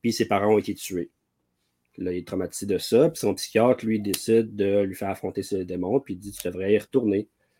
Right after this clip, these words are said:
Puis il va avec sa femme, des amis, puis, euh, bien sûr, les, les meurtres recommencent. Puis il y a une légende à propos d'un certain, euh, Wolfman, un homme loup,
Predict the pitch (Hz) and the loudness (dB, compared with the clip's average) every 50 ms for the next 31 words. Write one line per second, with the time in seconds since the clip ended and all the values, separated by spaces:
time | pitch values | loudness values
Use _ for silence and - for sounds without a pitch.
0 | _ _ _ _ _ _ _ _ _ _ - - 90 90 87 90 92 90 90 87 | _ _ _ _ _ _ _ _ _ _ -10 -8 -8 -6 -4 -2 0 0 0 -2
1 | 85 - 80 73 - - 87 95 98 101 104 107 107 98 92 90 85 87 85 92 | -2 -4 -6 -6 -2 2 4 4 6 6 6 6 4 2 2 0 -2 -4 -6 -6
2 | 87 85 85 87 98 123 131 - _ _ _ _ _ _ _ _ _ _ _ _ | -6 -4 -2 2 2 2 2 0 _ _ _ _ _ _ _ _ _ _ _ _
3 | _ _ - - 101 92 98 98 95 92 90 87 85 87 87 87 85 87 - 87 | _ _ -12 -8 -6 -2 0 2 2 2 2 0 0 -2 -4 -4 -6 -4 -4 -2
4 | 87 90 90 87 80 80 80 80 82 80 76 80 82 87 87 - - - 85 80 | -2 -2 -2 -2 -4 -4 -6 -6 -8 -8 -8 -8 -8 -8 -8 -8 -6 -8 -8 -8
5 | - - - 87 80 78 76 85 127 117 - - 101 92 85 - - _ _ _ | -10 -8 -6 -4 -4 -2 -2 -2 -2 -4 -4 -2 0 0 0 -2 -6 _ _ _
6 | _ _ _ _ _ - - 92 85 87 87 85 85 85 85 85 85 - - - | _ _ _ _ _ -12 -10 -8 -6 -6 -6 -6 -6 -8 -8 -10 -12 -12 -4 0
7 | 92 101 104 98 107 107 101 101 113 107 110 113 110 110 104 101 92 87 85 110 | 2 4 6 8 8 8 8 10 8 8 10 10 8 8 6 4 0 0 -4 -6
8 | 90 - 107 101 90 95 92 92 87 - - 87 - _ - 101 101 101 98 95 | -2 0 0 0 2 0 -2 -2 -2 -4 -6 -6 -6 _ -2 0 2 2 2 2
9 | 92 90 90 92 92 92 90 - - - 98 95 92 95 113 127 110 92 90 95 | 0 0 0 0 0 0 -2 -4 -6 -4 -2 -2 0 2 2 2 2 2 0 0
10 | 92 90 90 92 92 90 92 95 101 120 120 | 0 0 0 0 0 0 0 -2 -2 -2 -4